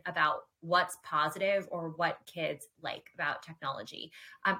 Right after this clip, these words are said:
really focus on trying to get a teen level view from your teen on why it is that they actually like using this stuff when they like it, if they like it.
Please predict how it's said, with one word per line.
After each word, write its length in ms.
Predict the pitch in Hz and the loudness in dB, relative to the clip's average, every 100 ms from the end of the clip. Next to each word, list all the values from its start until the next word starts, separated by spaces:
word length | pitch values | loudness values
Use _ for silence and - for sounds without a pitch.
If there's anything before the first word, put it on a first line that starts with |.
| - | 0
really 240 | 190 214 | 2 2
focus 320 | 226 190 185 | 4 2 2
on 100 | 180 | -4
trying 200 | 180 170 | -2 -2
to 60 | 160 | 0
get 160 | 175 165 | 0 0
a 80 | |
teen 280 | 160 - 175 | -2 -6 -4
level 300 | 175 160 175 | -2 -2 -2
view 400 | 165 151 165 226 240 | -2 -2 0 -2 -2
from 200 | 180 170 | -2 -2
your 160 | 180 180 | -2 -4
teen 420 | - 165 170 226 | -6 -4 -2 -2
on 340 | 175 160 160 - - - | 2 2 2 -6 -20 -16
why 440 | 170 160 180 196 | -10 4 8 10
it 120 | 262 | 8
is 320 | - 190 185 - | 6 2 2 0
that 260 | 175 165 - | 2 2 0
they 100 | 180 | 2
actually 480 | 160 165 - 170 165 165 | 4 2 0 -6 -6 -4
like 320 | 160 170 - | -2 -2 -6
using 300 | 156 143 156 | -12 -8 -8
this 180 | 156 - | -8 -10
stuff 320 | - 113 - | -4 -4 -2
when 160 | 160 151 | -4 -4
they 140 | 147 | -4
like 280 | 143 160 165 - | -6 -8 -8 -6
it, 120 | 156 | -4
if 160 | 156 - | -4 -4
they 120 | 156 | -2
like 280 | 156 151 - | -2 -4 -2
it. 200 | 160 | -2